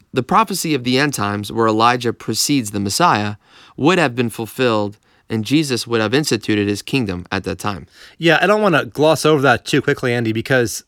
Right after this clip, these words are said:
Speaker 2: and I'm not sure if our listeners are picking up on it, it, it really is a, a strange sort of time paradox there. And, um,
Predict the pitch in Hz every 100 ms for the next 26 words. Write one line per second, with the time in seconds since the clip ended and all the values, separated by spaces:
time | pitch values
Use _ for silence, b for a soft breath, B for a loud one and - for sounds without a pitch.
0 | _ 131 120 139 147 143 131 147 131 120
1 | 117 143 147 123 113 - 131 123 123 127
2 | 107 101 101 - B B - 135 - 135
3 | 180 170 151 156 127 110 113 - 147 143
4 | 127 131 104 - 131 131 120 117 104 101
5 | 98 95 - - 107 101 95 90 B B
6 | B 117 113 110 110 104 101 101